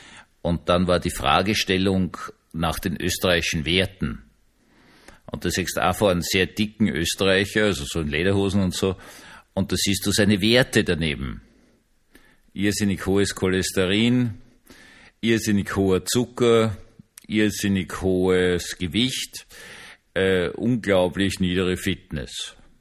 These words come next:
Wenn das unsere Werte sind,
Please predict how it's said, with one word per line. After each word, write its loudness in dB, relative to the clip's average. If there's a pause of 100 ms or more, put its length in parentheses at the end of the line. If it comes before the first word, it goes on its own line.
(1600)
Wenn 0
das 2 (200)
unsere 2
Werte 2
sind, -4